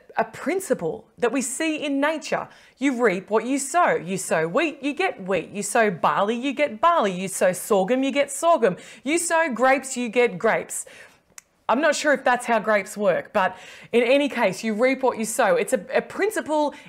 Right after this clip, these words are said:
in nature, and Paul's saying more than that. It's not just a principle in nature. This is actually a spiritual principle that is at work in our lives. And, and in this letter, when Paul says God is not mocked,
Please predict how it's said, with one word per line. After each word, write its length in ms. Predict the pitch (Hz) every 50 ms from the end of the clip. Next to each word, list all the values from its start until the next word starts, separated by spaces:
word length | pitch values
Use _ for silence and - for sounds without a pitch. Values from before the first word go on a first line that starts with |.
| - -
in 180 | - 247 233 233
nature, 340 | 254 285 311 302 - 277 269
and 100 | 233 226
Paul's 280 | 233 269 285 311 294 -
saying 280 | 302 269 247 220 208
more 180 | 214 277 349 339
than 140 | 285 247 220
that. 320 | 247 302 247 - - - - _ _ _ _ _ _ _ _ _ _ _ _ -
It's 180 | 285 294 -
not 140 | 403 415 381
just 160 | 359 277 -
a 60 | 254
principle 420 | 254 - 262 269 262 262 208 233 214
in 120 | 196 190
nature. 280 | 196 220 254 - - 185
This 200 | 175 277 269 320
is 100 | 277 -
actually 460 | - 226 220 - - 233 226 208 202 - - - - - -
a 80 | - 196
spiritual 680 | - - - - - 277 302 330 339 339 - 349 320
principle 680 | 247 - - - 285 269 - 247 196 202 185 180 214 220 - - - - - _
that 120 | - 220 226
is 120 | 214 - -
at 180 | - 226 -
work 300 | - 220 214 214 208 208
in 180 | - - 196 196
our 200 | 196 180 180 180
lives. 600 | 175 190 208 190 160 139 101 95 - - - - _ _ _ _ _ _ - - _ _ _ _ - - - - -
And, 220 | - 269 294 302 -
and 180 | 262 294 294
in 200 | 269 302 370 370
this 200 | 370 349 - -
letter, 240 | 269 269 262 240 220
when 160 | 220 226 220
Paul 240 | 220 - 262 269 269
says 320 | 262 - 254 226 214 196
God 260 | 160 156 226 226 240 233
is 140 | 214 170
not 220 | 180 202 185 156 160
mocked, 500 | 185 247 240 - - - - - -